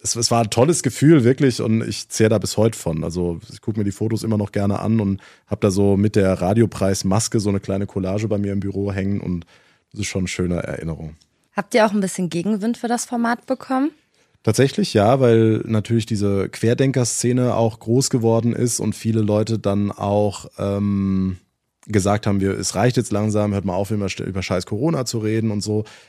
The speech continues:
Speaker 1: Aber es war nun mal das, was die Leute beschäftigt hat. Aber ich habe auch viel positive Sachen bekommen,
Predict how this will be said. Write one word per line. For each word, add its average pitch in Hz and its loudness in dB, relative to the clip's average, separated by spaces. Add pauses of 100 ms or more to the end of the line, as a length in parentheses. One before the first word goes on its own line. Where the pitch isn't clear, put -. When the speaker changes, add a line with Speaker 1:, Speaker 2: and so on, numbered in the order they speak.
Speaker 1:
Aber 110 4
es 110 2
war 117 4
nun 127 2
mal 120 2
das, 113 0
was 117 -2
die - -4
Leute 107 0
beschäftigt - -6
hat. 135 -4
Aber 135 4
ich 113 -4
habe - -2
auch 117 2
viel 113 0 (160)
positive 143 0
Sachen 127 0
bekommen, 131 -2